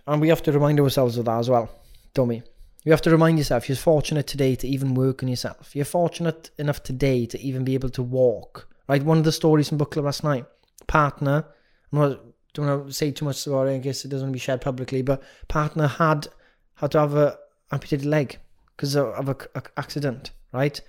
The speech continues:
Still went through, still now working in a job, a je-, a job that he likes. Um,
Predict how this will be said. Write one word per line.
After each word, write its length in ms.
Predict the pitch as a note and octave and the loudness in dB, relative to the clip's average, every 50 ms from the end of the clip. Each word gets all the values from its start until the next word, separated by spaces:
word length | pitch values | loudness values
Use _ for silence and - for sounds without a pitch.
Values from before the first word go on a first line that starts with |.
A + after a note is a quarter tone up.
| - _ _ _ | -20 _ _ _
Still 640 | - - - - - - E3 D#3+ D#3+ D#3+ D#3 D#3 - - - _ _ _ _ _ | -6 -4 -4 -2 4 6 6 6 8 6 4 2 0 -8 -18 _ _ _ _ _
went 140 | D3+ D3 C#3 | -2 -2 -2
through, 220 | - - D3+ C#3 | -2 -2 -2 -2
still 340 | - - - - E3 D#3 D#3 | -2 -4 0 2 4 4 4
now 140 | D3 D3 C#3+ | 4 4 4
working 380 | C#3+ D3 D3 C#3 - D#3 C#3 | 4 4 4 4 2 -2 -2
in 100 | C#3 C#3 | -2 -2
a 20 | C3+ | -2
job, 400 | C3 C#3+ C#3 C3+ C3+ C3 C3+ C3 - | 0 0 2 2 2 0 -2 -6 -10
a 80 | B2+ - - - - | -12 -14 -16 -6 2
je-, 240 | - C#3+ C#3 C3 - | 4 4 4 4 2
a 100 | B2+ C#3+ | 0 -2
job 360 | C3 - D3+ D3 C#3 C3+ C3 | 0 2 4 4 4 2 2
that 100 | C#3+ C3+ | 0 -2
he 180 | B2+ - C#3 C3+ | -2 -2 -4 -2
likes. 640 | C3+ C#3 C#3 C#3+ C#3+ - - - - - - - - - _ _ - - _ _ _ _ - | 0 2 2 2 0 -2 -6 -8 -6 -6 -6 -8 -14 -20 _ _ -20 -20 _ _ _ _ -2
Um, 400 | C3+ C3 C3 C3 B2+ B2 B2+ | 0 2 2 2 0 -2 -6